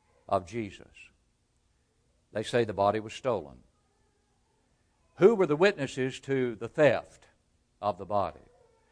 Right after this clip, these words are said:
They say the witnesses to the theft of Jesus' body were the Roman soldiers, sixty of them. There were sixty of them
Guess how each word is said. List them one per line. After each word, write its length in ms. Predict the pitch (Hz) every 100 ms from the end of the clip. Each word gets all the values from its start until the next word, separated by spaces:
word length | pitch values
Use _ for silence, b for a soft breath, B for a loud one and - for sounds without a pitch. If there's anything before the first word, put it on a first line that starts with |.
| b b b
They 140 | 151 185
say 240 | 202 202
the 80 | 160
witnesses 520 | 156 233 220 - 220
to 100 | -
the 120 | 131
theft 380 | 127 175 190 -
of 80 | 123
Jesus' 400 | 117 185 143 139
body 300 | 143 160 180
were 140 | 156
the 80 | 135
Roman 280 | 139 175 175
soldiers, 520 | - 196 180 107 82
sixty 580 | - - 247 - - 175
of 300 | 156 123 -
them. 120 | 82 - _ _ _
There 160 | 135 185
were 120 | 139
sixty 600 | - - 311 - - 156
of 260 | 123 92
them 120 | -